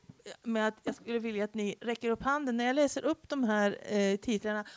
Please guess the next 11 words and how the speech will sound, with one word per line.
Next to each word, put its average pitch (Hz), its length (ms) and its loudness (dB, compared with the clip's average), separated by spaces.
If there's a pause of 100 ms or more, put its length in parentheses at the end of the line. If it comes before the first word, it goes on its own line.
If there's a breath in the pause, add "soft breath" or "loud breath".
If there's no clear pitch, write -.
(120)
Om 233 180 -2
ni 233 80 2
har 233 80 2
blivit 233 220 -2
lockade 294 560 4
av 254 100 2
den 240 140 2
här 196 320 2 (400)
panelen 196 480 4
att - 280 0
läsa 294 380 4